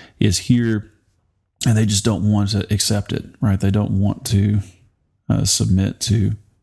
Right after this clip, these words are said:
Jesus' teaching, repent and follow him. Um, you know, he, he'll do the same thing with the Queen of Sheba in, in that context, you know, that she came from the ends of the earth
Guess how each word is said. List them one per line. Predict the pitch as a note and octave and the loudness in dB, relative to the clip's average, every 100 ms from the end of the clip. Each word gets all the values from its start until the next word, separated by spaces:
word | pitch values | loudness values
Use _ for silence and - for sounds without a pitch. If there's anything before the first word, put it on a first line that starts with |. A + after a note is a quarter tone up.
| _ | _
Jesus' | - A#2 G#2+ - G2+ | -2 0 0 -2 -2
teaching, | - - F#2+ F2+ | -2 0 0 0
repent | F2+ - G2 F#2 - _ - - - _ _ _ - | 0 0 2 0 -8 _ -20 -20 -20 _ _ _ -2
and | F#2+ | 0
follow | G#2 F#2+ F#2 | 0 0 2
him. | F2+ F2 F#2 A2+ - _ _ _ - | 2 0 -2 -4 -8 _ _ _ -6
Um, | C3+ F#2 F#2 | -2 -2 0
you | F#2+ | 2
know, | F#2 | 2
he, | G2+ G2+ | 2 2
he'll | A#2 A2+ | 2 2
do | A#2+ | 2
the | G#2 | 0
same | - A2 A2 | 0 0 0
thing | A2+ G#2+ | 0 0
with | G2+ F2+ | 0 -2
the | F#2 | 0
Queen | G#2+ G2 | 2 2
of | F2+ | -2
Sheba | - G#2+ G2+ | 0 0 0
in, | F#2 F#2 | -2 0
in | F#2+ | 0
that | F2+ - - | 0 -2 -2
context, | F2+ F#2 - - - - | 0 0 -2 -6 -8 -4
you | G2+ | -2
know, | F#2 | 0
that | - | -2
she | - A2 | 0 0
came | G#2 G2+ | 2 0
from | F#2+ F2+ | 0 -2
the | F2+ - | 0 0
ends | A2 | 0
of | A2 G#2+ | 0 -2
the | - | -2
earth | F2 F2+ | -2 -2